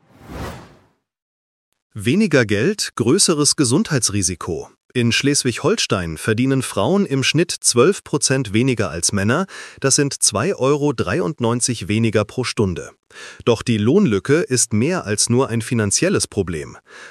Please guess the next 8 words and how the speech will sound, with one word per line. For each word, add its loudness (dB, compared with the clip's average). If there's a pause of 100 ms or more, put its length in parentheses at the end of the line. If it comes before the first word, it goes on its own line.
(100)
Laut 2
Professorin 0
Claudia 2
Schmidtke 0
vom -2
Universitären 0
Herzzentrum -2
Lübeck 0